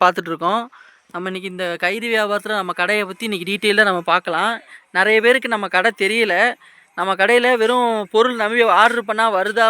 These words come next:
வரலையான்ற ஒரு சந்தேகம் இருக்கு. நம்ம கடை தான் கிட்டத்தட்ட ஐம்பது, நாற்பது வருஷமா நம்ம தாத்தா பார்த்த காலத்துலேருந்து நம்ம இப்ப பார்த்துட்டு இருக்கோம் இந்த கயிறு வியாபாரம் வந்து.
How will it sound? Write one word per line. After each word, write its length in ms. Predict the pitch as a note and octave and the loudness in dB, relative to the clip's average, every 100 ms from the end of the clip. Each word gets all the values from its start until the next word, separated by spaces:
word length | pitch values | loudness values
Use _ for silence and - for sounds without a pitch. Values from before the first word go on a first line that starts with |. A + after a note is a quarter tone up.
| G3+ | 2
வரலையான்ற 460 | G3 G#3 A3 G#3 | 0 0 -2 -2
ஒரு 120 | F#3+ | -6
சந்தேகம் 360 | F3 F3 G3 G#3 | -6 -6 -4 -2
இருக்கு. 180 | F3+ G3 | -4 -6
நம்ம 200 | G3 F3+ | -6 -6
கடை 280 | F3+ G3 G#3+ | -2 0 2
தான் 280 | G#3 C4+ - - - - | 2 0 -2 -16 -20 -8
கிட்டத்தட்ட 420 | G3+ A3 A#3+ G3+ | -4 -2 0 2
ஐம்பது, 500 | F#3+ A#3+ C4+ B3+ A#3 | 0 2 2 2 -2
நாற்பது 520 | G#3+ A3 B3 B3+ A3+ | 0 0 2 2 2
வருஷமா 320 | G#3+ C4 C4 | 0 0 2
நம்ம 240 | B3+ A3 G3 | 2 2 2
தாத்தா 340 | F#3+ G3+ A#3 | 2 4 2
பார்த்த 280 | G#3 G3 G3+ | 2 0 0
காலத்துலேருந்து 520 | F#3 G3 F#3+ G3+ A#3+ | -2 -2 -4 -4 -2
நம்ம 160 | A3+ G3 | -4 -4
இப்ப 220 | F#3+ F#3 | -2 0
பார்த்துட்டு 240 | F#3+ F#3 F3 | 0 -2 -8
இருக்கோம் 180 | F3 | -8
இந்த 140 | E3+ E3+ | -6 -4
கயிறு 300 | E3+ G3 G3+ | -2 0 0
வியாபாரம் 380 | F#3+ E3+ E3 E3+ | -2 -2 -4 -6
வந்து. 380 | E3+ F#3 A3+ | -8 -6 -6